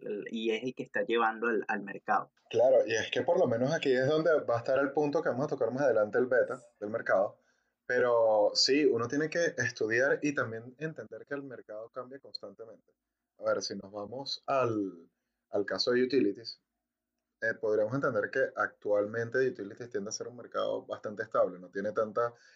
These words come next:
Speaker 2: emoción como, como otros, como otros sectores, pero si nos vamos a mil novecientos, vamos a estar claros que en esa época el mercado utilities podía tener una, eh, volatilidad enorme, o sea, el sencillo, la parte de,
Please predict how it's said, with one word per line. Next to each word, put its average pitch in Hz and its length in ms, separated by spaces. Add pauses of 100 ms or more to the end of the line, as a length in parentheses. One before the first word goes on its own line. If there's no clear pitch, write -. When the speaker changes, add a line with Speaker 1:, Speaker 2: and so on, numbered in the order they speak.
(160)
Speaker 2:
emoción 104 580
como, 101 720
como 95 260
otros, 104 680 (400)
como 107 220
otros 127 200
sectores, - 520
pero 101 420
si - 180
nos 92 120
vamos 95 240
a 117 40
mil 113 140
novecientos, 110 680 (420)
vamos 98 160
a 113 60
estar 117 140
claros 113 220
que 127 120
en 104 80
esa - 280
época 131 540
el 104 220
mercado 95 360
utilities 120 460
podía 107 340
tener 123 380
una, 143 420
eh, 101 340 (420)
volatilidad 95 640
enorme, 127 380
o - 20
sea, 98 320
el 104 100
sencillo, 104 520
la 107 160
parte 107 240
de, 135 360